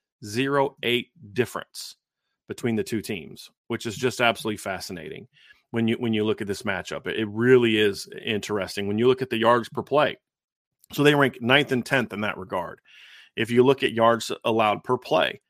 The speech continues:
Clemson ranks twelfth, Notre Dame's fourteenth. Against F B S only teams, Clemson has given up four point six, well, actually four point five nine. Notre Dame has given up four point six five. So they're very, very similar teams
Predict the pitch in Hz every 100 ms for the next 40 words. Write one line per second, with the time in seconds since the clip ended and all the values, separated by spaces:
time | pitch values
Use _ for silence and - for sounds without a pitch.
0 | _ _ - 127 127 - 127 123 - -
1 | 113 120 113 113 110 110 110 110 - 147
2 | - - - 117 110 107 - 117 - 113
3 | 104 110 104 - 151 135 113 - - 127
4 | 123 - 113 101 113 113 110 - - 120
5 | 107 - 117 - - 170 - - - -
6 | _ _ _ _ - 147 131 - 147 135
7 | 147 117 - 113 110 135 139 113 120 120
8 | 117 - 113 113 - 120 117 - 113 -
9 | 131 - - 95 85 - _ _ _ _
10 | _ _ _ _ _ _ - 151 139 127
11 | 110 139 175 139 104 123 127 104 - 127
12 | 104 - 117 101 82 85